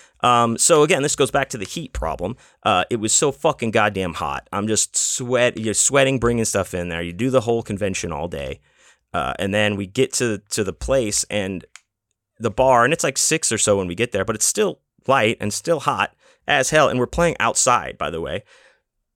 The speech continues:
This was, like, I was sweating so, so, <laughs> so bad when we were setting up the P A and our gear.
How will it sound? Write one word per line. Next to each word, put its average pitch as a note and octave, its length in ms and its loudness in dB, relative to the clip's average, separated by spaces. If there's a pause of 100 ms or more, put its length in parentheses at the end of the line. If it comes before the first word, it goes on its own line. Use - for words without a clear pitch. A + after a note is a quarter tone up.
(500)
This C#3 340 4
was, B2 140 2
like, G#2 180 2
I B2+ 120 2
was A#2 120 0
sweating F#2 440 2
so, - 760 0 (360)
so, - 480 2
<laughs> - 0 -
so G2+ 320 2
bad E2+ 380 -10
when F#2 100 -6
we G2 100 -6
were F#2+ 60 -8
setting F#2 340 -2
up F2+ 140 -8
the G#2 100 -4
P F2 220 -6
A E2 200 -6
and F#2+ 80 -6
our F2 120 -4
gear. F2+ 400 -6